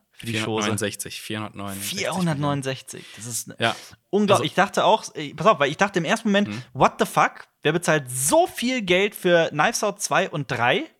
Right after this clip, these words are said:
Speaker 2: Mhm.
Speaker 1: Das sind ja Budgets, mit denen kannst du Ave-, Avengers drehen. Ähm, aber, und das ist halt auch so ein, so ein Aspekt,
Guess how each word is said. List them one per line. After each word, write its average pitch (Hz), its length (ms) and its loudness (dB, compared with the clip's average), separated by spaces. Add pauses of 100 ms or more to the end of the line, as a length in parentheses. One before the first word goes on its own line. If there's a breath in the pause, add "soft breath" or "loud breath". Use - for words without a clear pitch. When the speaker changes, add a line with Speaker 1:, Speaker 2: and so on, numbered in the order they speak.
(120)
Speaker 2:
Mhm. 107 180 -8
Speaker 1:
Das 143 180 -6
sind 180 100 0
ja 180 80 4
Budgets, 151 440 -2
mit 151 160 -4
denen 160 160 0
kannst 156 260 -4
du 156 80 0
Ave-, 127 300 0
Avengers 127 640 0
drehen. 113 420 -4 (720 loud breath)
Ähm, 131 640 2 (1080 soft breath)
aber, 180 680 6 (100)
und 139 120 -6
das 151 100 2
ist 170 100 -2
halt 160 120 2
auch 139 140 0
so 131 180 -2
ein, 120 220 -4
so 120 140 -4
ein 117 100 -4
Aspekt, - 580 -6